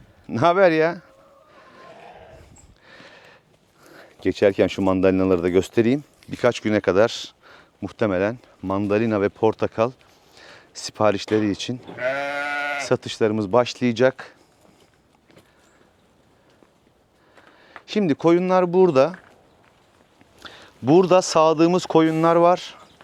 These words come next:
Şişek dediğimiz kuzuluktan çıkmış artık koyunlar var. S-, e, üç, dört veya beş tane de gebe olması lazım.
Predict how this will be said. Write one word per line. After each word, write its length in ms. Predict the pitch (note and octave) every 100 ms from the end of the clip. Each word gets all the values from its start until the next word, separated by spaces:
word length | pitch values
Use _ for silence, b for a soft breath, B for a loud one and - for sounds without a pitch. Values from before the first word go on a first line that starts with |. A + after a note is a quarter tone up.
| _ B B B B -
Şişek 420 | C#3 - E3+ -
dediğimiz 640 | D3+ D#3 D#3+ D#3+ - - -
kuzuluktan 600 | - C3 C#3 C#3+ - D#3
çıkmış 420 | D3 E3 - D3+ D#3+
artık 280 | C#3+ -
koyunlar 460 | - C#3+ C3 C#3+ D#3
var. 300 | D#3+ E3+ - b b b b b b
S-, 240 | - - B2+
e, 500 | B2 B2 C3 C#3 C#3+
üç, 600 | C#3+ C#3 C#3 C3+ - B B - -
dört 260 | E3+ -
veya 300 | D#3+ D#3+ D3+
beş 200 | D#3 D#3+
tane 240 | - D#3+ D#3+
de 60 |
gebe 220 | C3 C#3+
olması 400 | D3+ D3+ C3+ -
lazım. 360 | A#2 A2 A2+